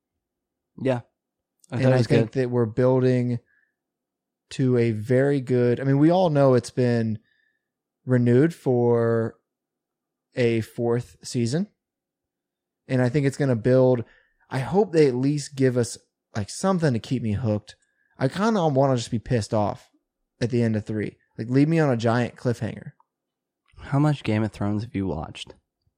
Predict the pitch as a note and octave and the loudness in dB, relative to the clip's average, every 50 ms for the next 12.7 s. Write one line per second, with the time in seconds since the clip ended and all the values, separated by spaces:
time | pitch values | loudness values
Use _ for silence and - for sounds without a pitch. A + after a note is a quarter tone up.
0 | _ _ _ _ _ _ _ _ _ _ _ _ _ _ _ _ _ _ _ _ | _ _ _ _ _ _ _ _ _ _ _ _ _ _ _ _ _ _ _ _
1 | - - A2+ A2+ A#2+ A#2 A2 A#2 C#3+ G#3 - _ _ _ _ _ _ _ _ _ | -8 -4 0 0 2 2 0 0 -4 -4 -8 _ _ _ _ _ _ _ _ _
2 | _ _ _ _ _ _ _ _ _ _ _ _ - - - G2 - - - A2 | _ _ _ _ _ _ _ _ _ _ _ _ -16 -12 -12 -12 -10 -8 -6 -6
3 | G#2+ - - - - - A2 G2+ G2 G#2+ G#2 - - A#2+ G#2 G2 G2+ - - G#2 | -6 -6 -8 -12 -8 -6 -4 -4 -4 -4 -6 -6 -4 -4 -2 -2 -4 -6 -6 -4
4 | G2 G2+ - - G2 F#2 - - G2+ G#2 G#2 - - G#2 F#2+ F2+ F#2 G2 F#2+ F#2+ | -4 -4 -4 -6 -8 -8 -8 -6 -6 -6 -6 -6 -6 -6 -6 -4 -4 -6 -6 -6
5 | F#2+ G2 G2 G2 G2+ - - - G2 F#2 - - - G2+ F#2 F2+ - - _ _ | -6 -6 -6 -6 -8 -8 -10 -10 -12 -10 -10 -10 -8 -8 -8 -10 -12 -14 _ _
6 | _ _ _ _ _ _ _ _ _ _ _ _ _ - C#3 D3 D#3 D3+ C#3 C3 | _ _ _ _ _ _ _ _ _ _ _ _ _ -6 -2 0 0 2 0 0
7 | C#3+ D3 B2+ A2 - D3 - _ _ _ _ _ _ _ _ _ _ _ - D#3+ | 0 -2 -4 -6 -8 -12 -18 _ _ _ _ _ _ _ _ _ _ _ -4 -2
8 | F#3 A3+ A#3 - - D#3 F3 G#3 A#3 G#3 - - G#3 G3 D#3+ B2+ - - E3 E3+ | 0 0 0 -2 -2 -2 0 0 0 0 0 -2 -2 0 0 -2 0 0 -2 0
9 | - - C#3+ D3+ D#3+ C#3+ C3+ - A#2+ A#2 G#2+ G#2+ G#2 A2+ A#2+ B2+ C#3+ D#3+ E3+ E3+ | 0 -2 -2 -2 -2 -4 -4 -4 -4 -4 -2 -2 -2 -2 0 2 2 0 0 -2
10 | - B2+ A#2 - C#3 C#3+ C#3 - D3+ C#3+ C#3 - C3 B2+ A#2 A#2+ A2 G2 A2+ A#2 | -4 -4 -4 -2 -2 -2 0 0 0 0 0 -2 -4 -6 -4 -4 -4 -4 -4 -4
11 | - - - D#3 D3+ D3+ D3+ D#3 D#3+ D#3+ D3+ C3 A#2 - - - C#3 - D3 C#3+ | -4 -6 -6 -4 -2 -2 0 0 0 -2 -2 -4 -4 -6 -6 -8 -6 -4 -4 -6
12 | C3+ C3 B2 C3 A#2 B2 A#2 A2 - A2 A2+ B2+ D3+ E3 | -4 -4 -4 -2 -2 -2 -4 -4 -2 0 0 0 0 0